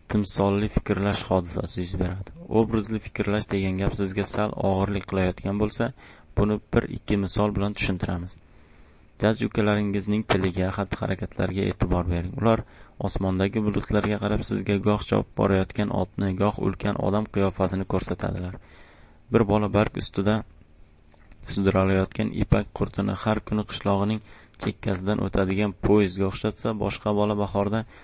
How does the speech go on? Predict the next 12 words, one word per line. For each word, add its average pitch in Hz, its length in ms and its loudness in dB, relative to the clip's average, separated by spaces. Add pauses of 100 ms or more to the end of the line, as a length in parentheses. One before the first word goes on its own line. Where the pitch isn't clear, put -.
(140)
lolaqizg'aldoq 98 800 0
bilan 104 260 0
qoplangan 101 600 0
dalalarni 98 580 2
qip-qizil 101 580 -6
gilamga 95 420 0
qiyoslaydi. 92 580 -4 (480)
Bolajonlar 98 580 2
loydan 101 440 2
kulcha, 95 520 0
qumdan 101 520 -2
uy, 101 240 2